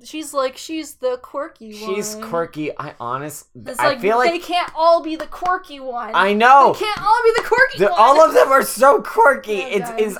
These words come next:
Speaker 2: unbearable. I literally cannot remember her name. She shows up once,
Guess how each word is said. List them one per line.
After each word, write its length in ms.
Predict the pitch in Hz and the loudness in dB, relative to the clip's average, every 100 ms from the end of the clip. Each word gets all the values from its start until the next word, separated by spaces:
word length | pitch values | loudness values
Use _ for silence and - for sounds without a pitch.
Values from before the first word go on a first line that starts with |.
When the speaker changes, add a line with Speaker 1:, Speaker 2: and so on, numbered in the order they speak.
| - | 0
Speaker 2:
unbearable. 1080 | 233 240 240 220 226 226 226 175 165 131 - - - | 0 0 -6 -4 0 2 0 -2 -4 -6 -8 -18 -4
I 140 | 165 | -4
literally 640 | 175 180 185 170 165 151 139 | -2 -4 -4 -2 -4 -4 -8
cannot 400 | 170 151 143 139 | -10 -6 -6 -6
remember 440 | 139 139 135 131 | -8 -8 -6 -8
her 180 | 135 127 | -8 -10
name. 400 | 120 110 104 101 | -12 -12 -12 -12
She 460 | - 143 139 120 _ - | -14 -14 -14 -16 _ -18
shows 480 | - - 165 196 202 | -12 -4 -2 -2 -2
up 180 | - | -4
once, 640 | 170 190 165 156 - - | -4 -2 -2 -4 -10 -16